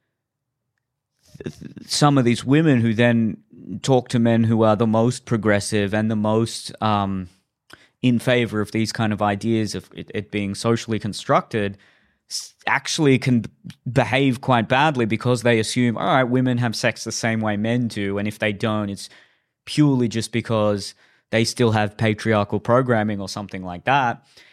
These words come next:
And that can create a lot of those, m-, maybe not, you know, direct malicious rape, but a lot of those Me Too incidences where there's a terrible miscommunication and the impact is extraordinarily significant.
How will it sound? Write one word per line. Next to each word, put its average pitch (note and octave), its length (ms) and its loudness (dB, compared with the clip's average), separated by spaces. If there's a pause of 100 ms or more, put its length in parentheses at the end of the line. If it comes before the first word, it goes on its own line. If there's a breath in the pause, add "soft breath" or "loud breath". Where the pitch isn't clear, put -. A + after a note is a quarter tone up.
(200 soft breath)
And A#2 280 0
that B2+ 460 2
can A#2 180 -4
create A#2 260 2
a A2 60 0
lot A2+ 200 4
of E3 120 0
those, G#2+ 400 -2 (200)
m-, A#2+ 280 -2 (160)
maybe B2+ 360 2
not, A#2 320 -2
you B2 120 -4
know, G#2+ 100 -2
direct G#2+ 560 0
malicious A2+ 640 -2
rape, B2 260 2
but G#2 140 0
a G#2 40 0
lot A2 140 0
of G#2+ 80 -4
those G#2 220 -2
Me G#2+ 240 -2
Too A2+ 220 -4
incidences G#2+ 760 -6
where G2+ 420 0 (560 soft breath)
there's G#2 540 -4
a G2+ 240 0
terrible A#2+ 440 2
miscommunication A2 1120 -2
and F#2+ 180 -6
the F2+ 200 -4 (400)
impact A2+ 480 0
is G2 200 -6
extraordinarily G#2 680 -4
significant. G2+ 840 -6